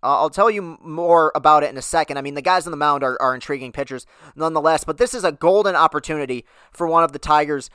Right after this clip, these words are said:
young starters. But I'm actually gonna start with who's on the mound for the New York Yankees, and that is Gerrit Cole.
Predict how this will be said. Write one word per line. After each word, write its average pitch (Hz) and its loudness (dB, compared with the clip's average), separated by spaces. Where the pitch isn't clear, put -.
young 160 -2
starters. 156 0
But 175 0
I'm 208 2
actually 220 0
gonna 180 -4
start 170 0
with 160 -10
who's 175 -6
on 165 0
the 147 -4
mound 147 0
for 151 2
the 143 -14
New 151 -6
York 147 0
Yankees, 160 -6
and 170 -8
that 208 6
is 165 -2
Gerrit 156 2
Cole. 104 -10